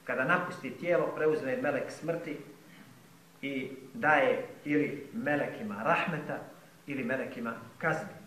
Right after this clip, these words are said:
Dakle, onaj ko preuzima duše je melek smrti i on nije Azrael, kako se to, kako je to poznato u narodu. Nije pouzdano preneseno da se on zove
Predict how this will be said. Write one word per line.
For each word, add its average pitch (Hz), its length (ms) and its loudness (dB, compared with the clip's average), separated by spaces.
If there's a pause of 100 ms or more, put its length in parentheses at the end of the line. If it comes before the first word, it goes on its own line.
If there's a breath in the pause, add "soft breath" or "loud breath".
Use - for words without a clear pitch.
(240)
Dakle, 131 420 2
onaj 143 240 0
ko - 180 -8
preuzima 131 420 -2
duše 135 300 -6
je 120 60 -2
melek 120 280 -6
smrti 127 500 -10 (680 soft breath)
i 127 120 -8
on 139 240 -2
nije 139 240 2 (120)
Azrael, 127 580 2
kako 120 200 -8
se - 220 -14
to, 120 320 -2 (960)
kako 131 200 -2
je 117 100 -2
to - 240 -4
poznato 110 420 -8
u 104 100 -8
narodu. 143 460 -2 (400 loud breath)
Nije 185 480 4
pouzdano 127 460 2
preneseno 120 560 -4
da 113 140 -2
se 113 180 -2
on 117 200 -4
zove 117 300 -2